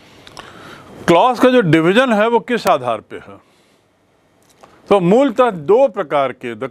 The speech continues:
clauses are mainly of two types। क्लॉजेस जो हैं वो मुख्य रूप से दो प्रकार के हैं। पहला इंडिपेंडेंट क्लॉज,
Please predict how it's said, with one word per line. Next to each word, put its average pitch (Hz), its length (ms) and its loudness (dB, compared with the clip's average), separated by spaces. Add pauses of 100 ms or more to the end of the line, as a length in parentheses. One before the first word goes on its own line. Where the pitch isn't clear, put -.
(140)
clauses 180 500 -2 (180)
are 180 280 0 (140)
mainly 175 540 -10 (120)
of 143 220 -2 (540)
two 214 260 -4 (280)
types। - 520 -10 (1800)
क्लॉजेस 147 440 2
जो 156 160 0
हैं 196 360 -4 (440)
वो 185 180 2
मुख्य 180 360 -6
रूप 170 220 -4
से 214 340 -4 (460)
दो 117 360 0
प्रकार 98 440 -10
के - 140 -20
हैं। - 240 -20 (600)
पहला 151 400 0 (1900)
इंडिपेंडेंट 117 800 -2
क्लॉज, 87 280 -8